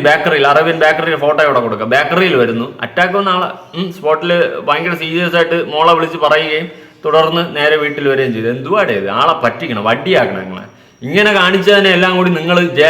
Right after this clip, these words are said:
ബിയെ വന്നിരുന്നൊരു സപ്പോർട്ട്, മറ്റാണ് മറിച്ചാണ് മറിച്ചാണ്. ഇവര് മൊത്തം ഫേക്കിലാണ് നിൽക്കുന്നത്.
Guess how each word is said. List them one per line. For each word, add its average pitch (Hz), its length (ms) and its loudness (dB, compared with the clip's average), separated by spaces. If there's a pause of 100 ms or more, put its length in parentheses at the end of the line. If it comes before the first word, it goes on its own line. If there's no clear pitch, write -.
(100)
ബിയെ 165 200 4
വന്നിരുന്നൊരു 143 440 -2
സപ്പോർട്ട്, 113 340 -6 (140)
മറ്റാണ് 139 400 0
മറിച്ചാണ് 123 420 -2
മറിച്ചാണ്. 110 400 -6 (440)
ഇവര് 147 280 2
മൊത്തം 196 320 2
ഫേക്കിലാണ് 190 420 2
നിൽക്കുന്നത്. 147 340 -4